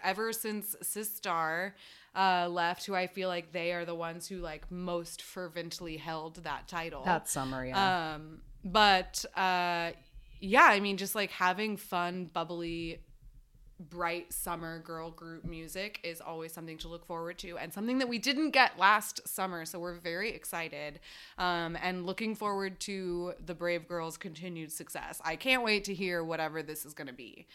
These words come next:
Speaker 1: um,
Speaker 2: Yeah.
Speaker 1: because I loved We Ride.
Speaker 2: Me too.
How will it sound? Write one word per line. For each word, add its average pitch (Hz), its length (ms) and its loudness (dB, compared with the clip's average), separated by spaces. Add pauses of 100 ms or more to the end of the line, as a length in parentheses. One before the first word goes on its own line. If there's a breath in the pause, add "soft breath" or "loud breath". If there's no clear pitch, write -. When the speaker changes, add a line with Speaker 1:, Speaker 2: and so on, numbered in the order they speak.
(500 soft breath)
Speaker 1:
um, 165 200 -2
Speaker 2:
Yeah. 170 200 8
Speaker 1:
because 190 180 -4
I 233 60 0
loved 269 340 4
We 240 100 -4
Ride. 131 420 -8 (280)
Speaker 2:
Me 240 320 6
too. 147 580 2